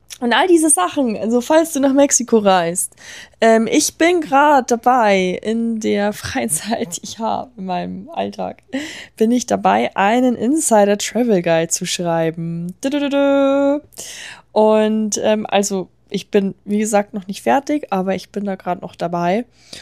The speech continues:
Und, ähm, wenn dich das interessiert, dann schreib mir super gerne, weil dann kann ich, ähm, mir das quasi notieren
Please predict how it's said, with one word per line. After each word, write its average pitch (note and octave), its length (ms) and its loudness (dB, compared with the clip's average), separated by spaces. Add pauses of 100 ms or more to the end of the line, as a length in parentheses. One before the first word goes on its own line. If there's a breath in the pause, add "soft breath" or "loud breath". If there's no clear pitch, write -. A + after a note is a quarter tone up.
(280 loud breath)
Und, F#3+ 600 2
ähm, F3 420 -4 (320)
wenn F#3 300 0
dich G3+ 120 -4
das - 200 -4
interessiert, F#3+ 920 -4
dann E3+ 800 -4
schreib - 480 -2
mir F#3 60 -6
super F3 280 -6
gerne, F3 420 -4
weil E3+ 160 -4
dann E3 280 -8
kann E3 520 -10
ich, - 680 -12 (240)
ähm, D3+ 440 -12 (640)
mir E3 140 -6
das - 200 -6
quasi E3 460 -8 (260)
notieren F3 640 -6